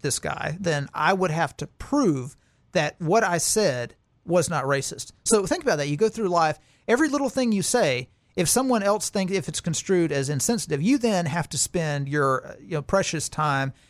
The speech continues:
and energy on this earth proving that you're not a racist. And it's the exact opposite of our legal tradition of innocent until proven guilty. It's guilty until proven innocent.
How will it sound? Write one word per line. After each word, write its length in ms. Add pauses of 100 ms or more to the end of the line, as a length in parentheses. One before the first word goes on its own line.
(100)
and 120
energy 380
on 160
this 200
earth 360
proving 400
that 200
you're 120
not 180
a 40
racist. 420 (240)
And 120
it's 220
the 240
exact 360
opposite 500
of 260
our 400
legal 320
tradition 500
of 100
innocent 300
until 220
proven 300
guilty. 360 (320)
It's 160
guilty 320
until 220
proven 320
innocent. 320